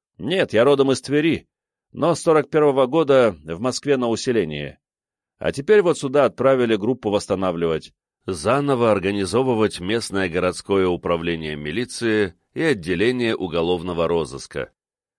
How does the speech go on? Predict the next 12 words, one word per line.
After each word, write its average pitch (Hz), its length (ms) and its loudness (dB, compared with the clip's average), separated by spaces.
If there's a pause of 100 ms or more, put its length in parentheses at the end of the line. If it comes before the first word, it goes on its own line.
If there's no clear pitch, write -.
(140)
Просился 147 500 0
на 151 120 2
фронт 151 280 0
еще 135 220 2
в - 60 -6
сорок 135 300 2
первом, 95 440 0 (320)
когда 110 280 2
фашист 127 480 0
рвался 110 400 2
к - 60 -14
Москве. 104 500 -2